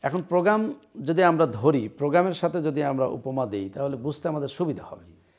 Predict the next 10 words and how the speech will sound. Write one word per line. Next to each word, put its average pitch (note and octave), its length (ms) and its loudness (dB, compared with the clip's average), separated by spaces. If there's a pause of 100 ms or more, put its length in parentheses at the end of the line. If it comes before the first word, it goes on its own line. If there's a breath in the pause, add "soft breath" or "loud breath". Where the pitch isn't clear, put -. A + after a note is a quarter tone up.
(440 soft breath)
যেমন, F#3+ 240 2
যেমন E3+ 420 0
এই D#3 220 2
মোবাইলটি F3+ 540 4
যিনি E3+ 260 4
আবিষ্কার C3+ 440 0
করেছেন, G#2+ 540 -8
মোবাইলের D#3+ 440 2
যিনি C3+ 180 -4
স্রষ্টা, - 720 -10